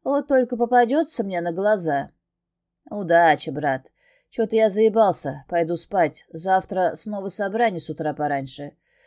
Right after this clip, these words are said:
Ты ложись на диване, постельно знаешь, где взять».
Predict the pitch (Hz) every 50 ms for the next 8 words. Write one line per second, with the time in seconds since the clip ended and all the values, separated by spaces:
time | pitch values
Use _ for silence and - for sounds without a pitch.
0 | _ _ _ _ - - 254 269 254 240 214 233 240 233 - 240 214 220 240 226
1 | 254 262 262 233 185 160 156 - - 185 185 - - 247 254 247 226 220 196 180
2 | 208 220 226 208 175 151 151 160 147 143 139 143 143 143 139 - - _